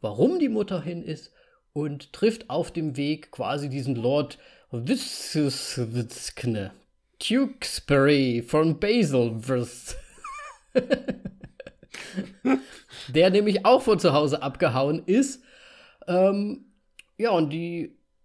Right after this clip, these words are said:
verbünden sich mehr oder weniger. Eigentlich möchte sie es nicht so wirklich, aber im Endeffekt führen ihre Wege zusammen, weil er ein wichtiger, äh,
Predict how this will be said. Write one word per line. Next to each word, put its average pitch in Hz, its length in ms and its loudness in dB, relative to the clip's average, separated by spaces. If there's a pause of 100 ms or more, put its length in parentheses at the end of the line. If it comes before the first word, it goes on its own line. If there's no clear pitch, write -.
verbünden 214 640 2
sich 190 160 -2
mehr 175 180 6
oder 147 200 0
weniger. 170 480 0
Eigentlich 196 480 -4
möchte 175 280 -4
sie 170 100 -4
es 175 80 -4
nicht 160 160 -8
so 139 160 -8
wirklich, 147 480 -8
aber 127 520 -4
im 120 380 -8
Endeffekt 123 640 -10 (260)
führen 139 280 -4
ihre 123 300 -4
Wege 120 260 -2
zusammen, 110 560 -4
weil 151 460 0
er 143 300 -4
ein 127 360 -6
wichtiger, 160 720 -2 (1000)
äh, 143 320 0